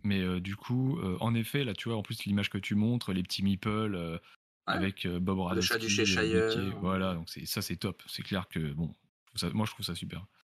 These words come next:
Speaker 1: Mais,
Speaker 2: Ah non, non,
Speaker 1: euh,
Speaker 2: et c'est, c'est quali, euh, c'est, bah, c'est du Disney, quoi. Enfin, c'est, euh, les, euh, c'est un, euh, c'est un dessin animé par carte, euh, voilà.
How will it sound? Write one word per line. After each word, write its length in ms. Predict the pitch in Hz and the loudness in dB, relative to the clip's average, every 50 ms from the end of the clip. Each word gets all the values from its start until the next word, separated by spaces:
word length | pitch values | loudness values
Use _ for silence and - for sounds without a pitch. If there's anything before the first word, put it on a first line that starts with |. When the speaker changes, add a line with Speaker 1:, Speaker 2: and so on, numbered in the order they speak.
| _ _ _ _ _ _ _ _ - | _ _ _ _ _ _ _ _ -2
Speaker 1:
Mais, 180 | - 92 95 | 2 4 4
Speaker 2:
Ah 60 | 92 - | 6 6
non, 80 | 175 | 6
non, 220 | 185 185 170 - 82 | 8 8 6 6 4
Speaker 1:
euh, 40 | 82 - | 2 0
Speaker 2:
et 60 | - | 0
c'est, 220 | - - - - | 0 0 0 0
c'est 180 | - - 123 - | 0 0 0 0
quali, 500 | - 135 127 123 127 143 147 156 160 165 | 0 0 2 4 4 6 6 6 8 6
euh, 160 | 151 131 117 | 6 6 4
c'est, 220 | - - 107 95 | 0 -2 -2 -2
bah, 160 | 101 101 104 101 | -2 0 -2 -2
c'est 120 | - 113 | -2 -2
du 120 | 107 104 | -4 -4
Disney, 300 | 107 113 113 - 151 135 | -4 -4 -2 -2 -2 -2
quoi. 100 | - 104 | -2 -2
Enfin, 160 | 90 - - 104 | -6 -6 -6 -6
c'est, 260 | - - 113 107 104 | -6 -6 -6 -4 -4
euh, 360 | 104 101 98 98 95 95 95 87 - - - - - - - - - _ - | -4 -4 -4 -6 -6 -6 -8 -8 -12 -14 -18 -16 -16 -16 -16 -18 -18 _ -6
les, 240 | - 117 117 120 123 | 0 2 2 4 4
euh, 180 | 117 113 113 107 | 4 4 2 2
c'est 340 | - - - 139 135 139 - | 2 2 4 4 4 4 4
un, 460 | - 156 156 165 165 165 160 156 151 147 | 4 4 6 6 6 6 6 6 6 6
euh, 640 | 135 131 131 127 123 123 120 120 120 117 117 113 113 - | 6 6 4 4 4 4 4 4 4 4 4 2 2 2
c'est 260 | - - 127 120 - - | 0 2 2 0 2 2
un 120 | 147 156 | 0 2
dessin 300 | 151 139 143 135 - 147 | 2 2 2 2 2 0
animé 380 | 135 135 135 131 135 135 139 143 | 0 0 0 0 2 2 2 2
par 340 | - _ - 139 131 - - | 2 _ 0 0 0 0 -2
carte, 480 | - 131 123 123 135 135 - - - | -2 2 4 4 4 2 0 -4 -2
euh, 540 | 139 120 113 110 110 110 110 107 110 110 107 - - - - - - - _ | 0 2 2 4 4 4 4 4 4 2 0 -2 -6 -16 -18 -18 -18 -10 _
voilà. 320 | - 101 107 107 110 - | 0 2 4 4 2 2